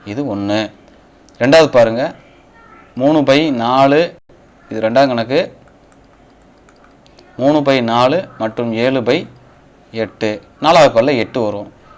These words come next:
எப்போ வரும்? ரெண்டால பெருக்கிட்டா வந்துடும், அவ்வளோதான். மூணு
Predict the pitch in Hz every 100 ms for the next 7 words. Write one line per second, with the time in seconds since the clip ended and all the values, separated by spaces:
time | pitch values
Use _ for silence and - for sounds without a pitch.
0 | - - _ 127 131 170 143 147 147 -
1 | - 127 151 131 117 104 98 151 117 101
2 | 98 - 110 104 101 107 - _ _ _
3 | _ _ _ - 117